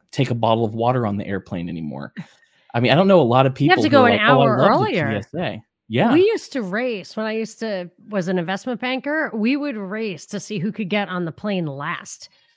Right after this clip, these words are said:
Speaker 2: You'd get there three minutes before. Like, the stewardesses would
Speaker 1: <laughs>
Speaker 2: laugh 'cause we'd be running down the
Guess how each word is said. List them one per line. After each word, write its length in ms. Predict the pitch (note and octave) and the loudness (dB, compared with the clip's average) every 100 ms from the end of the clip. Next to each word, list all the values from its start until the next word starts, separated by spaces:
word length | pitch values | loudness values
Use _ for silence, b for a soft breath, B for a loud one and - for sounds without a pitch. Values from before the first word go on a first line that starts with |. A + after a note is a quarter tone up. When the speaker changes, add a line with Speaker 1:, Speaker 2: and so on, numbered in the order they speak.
| _ B3+ | _ 4
Speaker 2:
You'd 180 | C#4 | 4
get 220 | G#3+ B3+ - | 4 0 2
there 320 | G3+ D#3+ - - | 0 0 -4 -4
three 300 | G3+ C4+ G#3+ | 2 4 4
minutes 600 | F#3 A3 - - - _ _ | 4 2 -2 -14 -20 _ _
before. 500 | F#3+ - - G3+ F3 | -2 0 0 -2 -2
Like, 220 | D#3 F3 F#3+ | -2 -2 2
the 180 | G3+ - | 0 0
stewardesses 640 | - D4+ D4 - G3 - | -4 -2 0 -2 -4 -6
would 120 | F#3 | -6
Speaker 1:
<laughs> 0 | |
Speaker 2:
laugh 340 | D#3+ G3+ D#3 - | -4 -4 -4 -8
'cause 200 | D#3 C#3+ | -8 -6
we'd 120 | D#3+ | -2
be 120 | F#3 | -2
running 440 | D#3+ F3 G3+ G3+ | -2 0 0 0
down 240 | F#3 F#3+ F3+ | -2 -2 -2
the 260 | E3+ E3+ | -4 -6